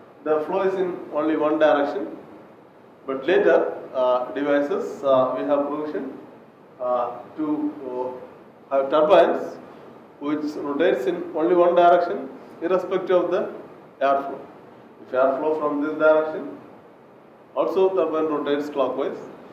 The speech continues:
If air flows from this direction, also the turbine rotates clockwise. So there is no change in the, uh,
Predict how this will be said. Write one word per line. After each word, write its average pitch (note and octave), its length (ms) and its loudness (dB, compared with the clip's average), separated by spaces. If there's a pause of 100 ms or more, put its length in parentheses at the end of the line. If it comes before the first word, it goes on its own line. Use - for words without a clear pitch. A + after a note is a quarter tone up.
(220)
If C3+ 140 -8
air D3+ 200 4
flows D#3 340 0
from C3+ 220 -4
this D#3+ 140 -4
direction, D#3 460 0
also D#3+ 320 -6
the D3 80 -4
turbine B2+ 340 -4
rotates B2 380 -10 (320)
clockwise. - 340 -14 (580)
So - 60 -20 (140)
there A2+ 100 -18
is - 80 -20
no A#2 140 -16 (100)
change A2+ 220 -12
in - 140 -18
the, - 80 -16 (880)
uh, G2 140 -18